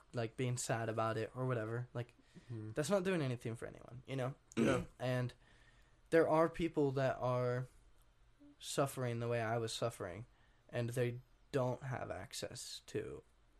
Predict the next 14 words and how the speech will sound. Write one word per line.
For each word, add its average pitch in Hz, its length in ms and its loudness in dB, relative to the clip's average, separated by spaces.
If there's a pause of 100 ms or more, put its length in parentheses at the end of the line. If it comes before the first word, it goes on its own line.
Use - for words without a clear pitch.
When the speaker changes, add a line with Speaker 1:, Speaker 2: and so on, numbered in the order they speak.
(1000)
Speaker 1:
a 127 80 -4
super 107 400 -4
expensive 110 640 -6
treatment 98 440 -6
center 101 240 -6
that 95 160 -10
I 101 120 -8
don't 98 220 -12
even 101 140 -12
know 104 160 -8
how - 180 6
my - 60 -2
parents - 380 4
got. - 280 8